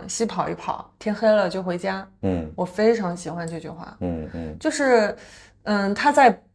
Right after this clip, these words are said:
Speaker 1: 享受一些不确定的生活，
Speaker 2: 嗯。
Speaker 1: 并且他对于自己的归，归去这个事情也非常的平和。
Speaker 2: 嗯。就他并不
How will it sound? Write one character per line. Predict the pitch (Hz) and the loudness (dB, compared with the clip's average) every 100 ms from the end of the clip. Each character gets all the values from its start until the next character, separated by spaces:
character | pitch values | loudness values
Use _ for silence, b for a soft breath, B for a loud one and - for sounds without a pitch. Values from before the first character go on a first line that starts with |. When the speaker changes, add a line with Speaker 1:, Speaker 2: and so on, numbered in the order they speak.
| - | -8
Speaker 1:
享 | - 151 165 | 0 2 4
受 | 240 | 6
一 | 220 | 6
些 | 214 | 4
不 | 185 | 2
确 | 175 202 | -2 -2
定 | 196 180 | -2 -2
的 | 170 | -4
生 | - 175 | -6 -8
活， | - - - _ - | -6 -10 -10 _ -2
Speaker 2:
嗯。 | 92 78 | -2 0
Speaker 1:
并 | 76 247 | 2 2
且 | 240 190 175 156 - _ | 6 8 8 6 -4 _
他 | - 226 | 4 6
对 | 240 | 6
于 | 214 | 2
自 | 214 | 2
己 | 190 | 0
的 | 170 - _ | -2 -4 _
归， | - 240 247 - _ - | 4 4 4 -4 _ -2
归 | 254 262 | 0 0
去 | - 220 120 | 0 -2 -2
这 | - 190 | -2 0
个 | 175 | 0
事 | - 156 | -2 -4
情 | - - | -6 -6
也 | - | -4
非 | 180 196 | -2 -2
常 | 208 | -4
的 | 190 | -6
平 | - 160 | -8 -8
和。 | 208 - | -8 -8
Speaker 2:
嗯。 | - | -6
就 | 107 | 0
他 | 120 | 2
并 | - 143 | 6 8
不 | 110 | 8